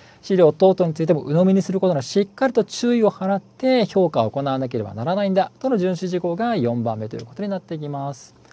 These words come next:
で、試験対策上重要なのは五つ目です。十五ページ。五番目の遵守事項が試験対策上重要となってきます。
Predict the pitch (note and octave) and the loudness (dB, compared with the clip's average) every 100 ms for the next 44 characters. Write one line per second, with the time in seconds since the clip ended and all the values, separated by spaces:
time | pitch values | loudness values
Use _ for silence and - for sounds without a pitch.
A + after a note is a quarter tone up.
0 | _ _ F3+ A3+ - - _ - - C#4 | _ _ -2 -2 -2 -20 _ -14 -4 -2
1 | D4 - C4+ C4+ B3 A3+ A3+ G3+ G3 F3+ | -2 -6 -4 -4 -6 -6 -6 -2 -2 -2
2 | D#3 D#3+ D#3+ D#3+ D3 A2 B2+ C#3 - E3 | -4 -4 -2 -4 -6 -6 -4 -4 -2 -4
3 | D#3+ G3+ A3 G3 C#3+ B2+ A2 D#3 F3+ F3+ | -2 -2 -2 0 -2 -2 -2 0 -2 0
4 | F3+ B2 A2+ - - - - A2 B2 D3 | 0 2 -2 -6 -20 -20 -14 -2 0 4
5 | G3 G3+ G3+ F3+ F3 E3 E3+ E3 D#3+ F#3 | 2 2 -2 -2 -4 -4 -4 -4 -2 -2
6 | E3 - A#2+ A#2 A#2 A2+ A2 G#2 G2+ G2 | -4 -6 -8 -4 -6 -6 -10 -10 -10 -6
7 | C3 D#3+ D#3+ E3 D#3 C#3+ C3 B2 A#2 A#2 | -2 -2 -4 -8 -10 -12 -10 -8 -6 -6
8 | A#2 | -10